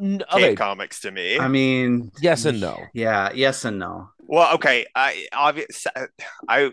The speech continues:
Speaker 2: I say that in that the real best thing in Cape Comics, which is, like, a genuinely good story with great art, is so rare that I can never <laughs> count on it.
Speaker 3: Correct.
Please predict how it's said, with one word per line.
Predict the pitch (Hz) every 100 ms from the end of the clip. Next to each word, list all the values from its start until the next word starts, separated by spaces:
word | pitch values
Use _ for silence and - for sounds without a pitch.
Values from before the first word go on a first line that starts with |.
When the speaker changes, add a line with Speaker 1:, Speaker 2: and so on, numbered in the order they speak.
| - _ _ _ 196 _ _ _ _ - - -
Speaker 2:
I | 131
say | 139 180 185
that | 175 170 160
in | 131 135 131
that | 127 120
the | 117
real | 110 104 127 139
best | 143 139 -
thing | 143 139 139
in | 135
Cape | 135 131
Comics, | - 131 135 127 -
which | 113
is, | 110 104
like, | 107 104 -
a | 113
genuinely | 107 113 117 117 110
good | 107 104 -
story | - 101 107
with | 107 101
great | 104 101
art, | 98 104 113 117 - _
is | - 127
so | - 120 117
rare | 110 107 110 127 127 - _
that | 117
I | 117
can | 120
never | 113 107 113
<laughs> | -
count | 131 123
on | - -
it. | 220 -
Speaker 3:
Correct. | 190 156 98 -